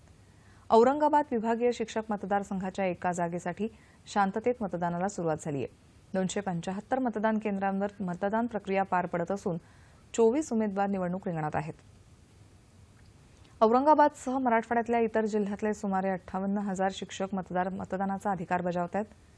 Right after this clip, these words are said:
नागपूर शिक्षक मतदारसंघासाठी दुपारी बारा वाजेपर्यंत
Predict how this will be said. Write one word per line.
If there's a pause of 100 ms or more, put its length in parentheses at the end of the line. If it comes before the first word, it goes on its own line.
(540)
नागपूर
शिक्षक
मतदारसंघासाठी
दुपारी (100)
बारा
वाजेपर्यंत